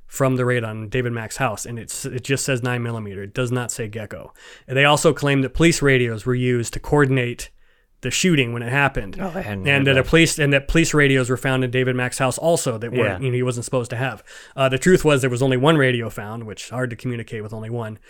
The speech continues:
Speaker 1: and it was, uh, reported missing months after
Speaker 2: Wow.
Speaker 1: two, Biggie was killed. So it, it just,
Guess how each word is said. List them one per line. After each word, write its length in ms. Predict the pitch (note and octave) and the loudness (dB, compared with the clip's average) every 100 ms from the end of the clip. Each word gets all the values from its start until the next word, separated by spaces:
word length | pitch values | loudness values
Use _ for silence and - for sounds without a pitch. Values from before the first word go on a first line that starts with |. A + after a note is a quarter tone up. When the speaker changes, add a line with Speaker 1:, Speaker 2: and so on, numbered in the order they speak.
| - _ | -20 _
Speaker 1:
and 360 | - C3 C3 C3 | 0 4 4 2
it 180 | C3+ C3 | 0 0
was, 320 | B2+ A#2 - | -2 -4 -4
uh, 140 | B2 B2+ | -2 -2
reported 320 | A#2+ C#3+ C3 | 0 0 2
missing 260 | B2+ B2+ A2+ | 0 -2 -2
months 380 | B2+ C3 - - | -2 -2 -4 -6
after 640 | A#2+ A#2+ - A#2+ G2+ - - _ _ - | -6 -6 -8 -10 -12 -14 -20 _ _ -10
Speaker 2:
Wow. 440 | A2 G#2 F#2 F2+ _ | -4 -4 -4 -8 _
Speaker 1:
two, 180 | - C#3 - A#2+ | -6 -6 -6 -8
Biggie 260 | A2+ A#2 A2 | -4 -4 -6
was 140 | G2+ | -14
killed. 380 | - A#2+ - - _ _ | -12 -12 -12 -18 _ _
So 300 | - B2+ A#2+ | -8 -6 -4
it, 80 | B2+ B2 | -6 -4
it 220 | C3+ - - - | -6 -6 -18 -16
just, 260 | B2+ D#3+ | -4 -4